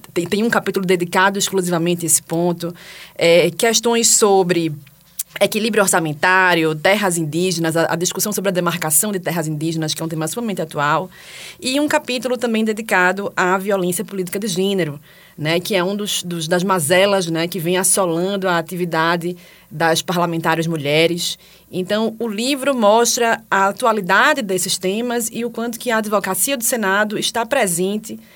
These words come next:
né, atualizada e dialogando com esses assuntos, contribuindo,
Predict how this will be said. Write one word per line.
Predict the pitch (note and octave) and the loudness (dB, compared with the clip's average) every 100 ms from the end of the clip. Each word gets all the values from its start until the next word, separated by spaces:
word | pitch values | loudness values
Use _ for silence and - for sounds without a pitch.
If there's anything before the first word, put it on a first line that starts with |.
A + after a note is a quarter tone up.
| - - | -20 -8
né, | E3+ F3+ | -2 0
atualizada | G#3 G#3 G#3 F#3+ D#3 F#3 G#3 A3 G#3+ | 2 2 2 2 4 6 6 6 2
e | G#3+ | 2
dialogando | G#3 A#3 A3 G3 A3+ A3+ | 2 2 0 -2 -4 -4
com | G#3+ | -6
esses | G3+ F#3+ | -4 -4
assuntos, | F#3 F#3 F#3+ F#3+ - | -4 -4 -4 -6 -8
contribuindo, | G#3+ A3 G#3 A3 F3 F3+ F3+ | -8 -8 -6 -4 -2 -2 -4